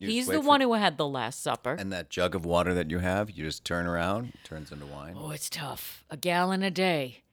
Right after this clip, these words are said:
Speaker 2: And it's not doing anything. This is the crazy part. I'm trying so hard to hydrate, and if you look at my fingertips, they're all puckered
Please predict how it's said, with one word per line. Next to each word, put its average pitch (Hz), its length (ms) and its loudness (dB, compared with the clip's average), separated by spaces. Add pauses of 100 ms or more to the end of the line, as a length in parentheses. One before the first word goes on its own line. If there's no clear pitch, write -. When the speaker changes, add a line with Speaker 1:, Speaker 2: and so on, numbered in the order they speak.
(220)
Speaker 2:
And 240 160 -4
it's 277 220 0
not 330 320 -2
doing 381 340 4
anything. 156 480 -4 (100)
This 392 220 2
is 285 140 -2
the - 100 -8
crazy 240 420 -2
part. 320 560 0 (560)
I'm 269 160 2
trying 320 520 0
so 320 400 6
hard 285 320 2
to 233 80 4
hydrate, 185 640 0 (240)
and 214 120 0
if 208 120 -8
you 254 80 0
look 294 180 -2
at 269 80 -4
my 254 140 -4
fingertips, 277 640 -6
they're 233 180 0
all 220 140 6
puckered 220 460 0